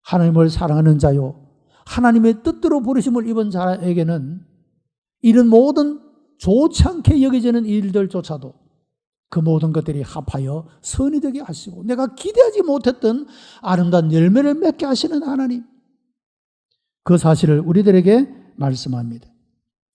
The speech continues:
바울의 체험에는 한두 번이 아니라 이와 같은 일들이 계속하여 일어나는 그런 모습을 보게 됩니다.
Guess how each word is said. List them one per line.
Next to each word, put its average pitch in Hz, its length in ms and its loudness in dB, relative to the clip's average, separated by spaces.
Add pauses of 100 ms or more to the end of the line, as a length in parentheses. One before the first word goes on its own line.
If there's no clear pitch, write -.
(360)
바울의 165 380 4
체험에는 185 840 4 (340)
한두 311 440 4
번이 269 220 8
아니라 233 460 6
이와 269 140 4
같은 262 300 4
일들이 233 680 4
계속하여 330 1000 4
일어나는 247 480 2
그런 208 200 -2
모습을 185 480 -4 (220)
보게 143 240 -8
됩니다. 123 340 -18